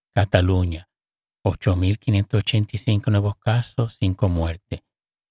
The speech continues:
Los casos de la variante Delta en Turquía casi se triplican en una semana.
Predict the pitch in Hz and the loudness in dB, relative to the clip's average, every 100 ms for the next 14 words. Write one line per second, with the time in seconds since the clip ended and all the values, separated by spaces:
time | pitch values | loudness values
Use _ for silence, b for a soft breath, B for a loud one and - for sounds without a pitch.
0 | _ _ 101 85 - 117 117 - 98 - | _ _ 0 0 -4 0 0 -2 -6 -6
1 | _ _ 85 87 85 92 95 - 101 98 | _ _ -6 -6 -4 -4 -4 -4 -2 0
2 | 98 - 95 95 95 - - 120 104 - | -2 -2 -4 -2 -4 -4 -4 0 0 -4
3 | _ _ _ _ _ 107 104 - - _ | _ _ _ _ _ 0 0 -2 -12 _
4 | _ _ 95 - 95 - 139 117 107 98 | _ _ 0 0 -2 -2 -2 0 -2 -2
5 | - _ _ 85 85 85 - 98 82 76 | -6 _ _ -2 0 0 0 -2 -2 -6
6 | 78 | -10